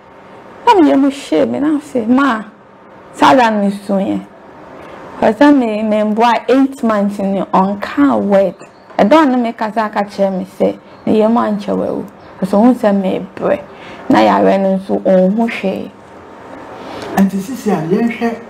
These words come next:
Speaker 2: kasa n'akyi no, ahosɛpɛ bɛn na wahu? Ahokeka bɛn ɛna wahu? Wobaa ha no, yɛmfa n sɛ one month n'akyiri no, deɛ na wohu ya, afa-, apart from ne kasa a wakasa w'ani agye,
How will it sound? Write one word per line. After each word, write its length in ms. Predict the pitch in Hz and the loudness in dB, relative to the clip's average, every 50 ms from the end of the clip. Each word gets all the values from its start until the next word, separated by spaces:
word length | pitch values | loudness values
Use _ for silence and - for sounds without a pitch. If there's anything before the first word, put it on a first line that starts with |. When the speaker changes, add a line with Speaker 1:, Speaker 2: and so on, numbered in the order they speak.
| - - | -8 -6
Speaker 2:
kasa 320 | - 233 - - - 151 151 | -4 -4 -4 -4 -6 -6 -6
n'akyi 360 | 143 131 131 - - 131 107 | -6 -6 -8 -8 -8 -6 -6
no, 100 | 95 90 90 - - - - - - - - - - - - - - - - - - - - - | -6 -8 -10 -14 -18 -18 -18 -18 -18 -16 -16 -16 -16 -16 -16 -14 -14 -14 -14 -14 -12 -12 -10 -8
ahosɛpɛ 680 | - - 160 160 185 180 - - 165 - - 240 226 214 | -4 -2 0 0 0 0 0 -2 -2 -2 -2 -2 0 2
bɛn 200 | 247 233 202 165 | 2 2 2 0
na 80 | 123 | 0
wahu? 320 | 120 127 131 127 - - 95 - - - - - - - - - - - - - - - - - | -2 -4 -4 -6 -6 -10 -14 -14 -16 -18 -20 -20 -18 -18 -18 -18 -16 -16 -16 -14 -12 -12 -8 -4
Ahokeka 600 | - 156 160 160 160 240 240 - - 180 165 147 | -4 -2 -2 -2 -2 -4 -4 -4 -4 -6 -4 -4
bɛn 220 | 165 160 135 110 95 - - - - - - - - - | -2 -2 -2 -2 -4 -8 -12 -16 -18 -20 -20 -18 -8 -2
ɛna 180 | - 143 156 127 117 | 0 0 2 2 0
wahu? 180 | 120 127 - - 208 - - - - - - - - - - - - - - - | 0 -2 -2 -4 -8 -10 -10 -12 -12 -12 -12 -14 -14 -14 -14 -14 -12 -6 -2 0
Wobaa 340 | 196 214 202 240 240 233 | 0 0 2 0 0 0
ha 180 | 147 135 135 131 131 | -2 -4 -6 -8 -8
no, 120 | 127 123 131 - 151 | -8 -10 -10 -10 -6
yɛmfa 320 | 185 185 185 202 202 190 | -4 -4 -2 -2 -2 -4
n 60 | 175 | -4
sɛ 280 | 131 - 160 143 117 104 - - - - 127 | -4 -6 -6 -6 -6 -8 -10 -16 -14 -4 0
one 240 | 135 151 180 190 | 0 0 2 0
month 320 | 185 165 165 160 135 - - | -2 -4 -6 -8 -8 -6 -4
n'akyiri 440 | 123 139 139 - - - 147 127 107 | -4 -4 -4 -4 -4 -2 -2 0 0
no, 100 | 104 95 95 - - - - - - - - - - - - - - - - - - - - - - - - - | -2 -4 -6 -10 -16 -18 -20 -18 -18 -18 -18 -18 -18 -16 -16 -16 -14 -14 -12 -12 -12 -12 -12 -12 -10 -6 -4 -2
deɛ 300 | 139 135 190 226 214 196 | 2 2 2 2 2 0
na 120 | 170 131 127 | -2 -4 -4
wohu 400 | 135 147 151 135 151 165 151 139 | -4 -6 -6 -6 -4 -4 -4 -2
ya, 160 | 131 - 139 | -2 -2 -4
afa-, 380 | - - 156 156 156 - - 131 | -4 -6 -8 -8 -6 -6 -6 -6
apart 260 | - - - 190 - | -4 -4 -4 -4 -4
from 220 | - - 135 127 | -6 -6 -6 -6
ne 80 | 131 117 - | -6 -6 -6
kasa 360 | - 156 180 180 - - 131 | -4 -4 -4 -4 -4 -2 -2
a 400 | 135 143 151 151 143 131 127 127 - | 0 0 0 0 0 0 -2 -4 -2
wakasa 600 | 143 143 143 - - 147 - - 170 156 147 123 | -2 -2 -2 -2 -4 -6 -4 -2 -2 -2 -2 -4
w'ani 260 | 117 120 123 135 143 | -8 -10 -10 -8 -8
agye, 440 | 143 139 139 127 - 135 143 135 | -8 -8 -10 -10 -8 -8 -8 -8